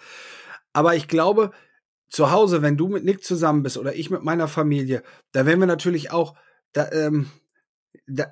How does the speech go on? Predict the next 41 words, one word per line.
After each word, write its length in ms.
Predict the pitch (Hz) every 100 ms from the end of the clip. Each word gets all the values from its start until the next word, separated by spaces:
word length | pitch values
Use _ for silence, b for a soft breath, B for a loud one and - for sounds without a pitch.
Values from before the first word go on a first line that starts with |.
| 147
da, 200 | 139 151
da 140 | 147
dürfen 360 | 143 202 233 180
wir 140 | 170
auch 80 | 135
so 140 | -
sein, 280 | 139 143 139
wie 120 | 135
wir 120 | 143
sind. 400 | 143 185 170 - - -
Da, 180 | 120 -
da, 200 | 131 -
wenn 180 | 143 170
uns 160 | 156
da 140 | - 175
ein 140 | 180
doofer 300 | 156 190 185
Fehler 360 | 180 147 123 107
passiert 480 | - 107 - 110 113
oder 140 | 123
irgendwas, 520 | - 156 151 127 -
da, 140 | - 95
das, 220 | 127 127 123 123
unsere, 320 | 147 139 143
unsere 260 | 143 135 131
Beziehung 460 | 127 - 180 175
und 100 | 170
unsere 220 | 139 135 135
Liebe 220 | 156 156
ist 140 | 135
ja, 260 | 147 139 135 b b b b -
in 120 | 139
den 120 | 143
Familien 480 | 143 143 151 160 156
ist 200 | 131 -
ja 80 | 135
bedingungslos. 1000 | 135 131 156 143 127 - 104 95 - - _
Ob 160 | - 117
ich 80 | 120
jetzt 200 | 131 -
irgendein, 420 | 135 - 135 120